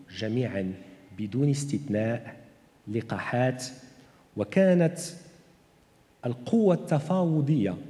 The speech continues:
على المستوى الدولي مهمة جدًا من أجل تيسير وصول هذه اللقاحات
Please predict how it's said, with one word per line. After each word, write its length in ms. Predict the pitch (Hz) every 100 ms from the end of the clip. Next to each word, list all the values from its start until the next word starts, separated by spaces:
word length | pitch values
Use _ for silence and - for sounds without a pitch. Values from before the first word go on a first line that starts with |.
| - - -
على 240 | - 120 131
المستوى 520 | 135 151 151 143 127
الدولي 640 | 120 131 151 135 131 127 135 - - - - - _ -
مهمة 520 | 127 127 160 180 143 123
جدًا 380 | 147 117 107
من 360 | 110 120 135 139
أجل 320 | 143 123 143
تيسير 800 | 143 135 135 - - 202 214 185
وصول 460 | 147 131 - 175 160
هذه 460 | 123 151 147 135 123
اللقاحات 840 | 120 117 - 107 - 156 160 -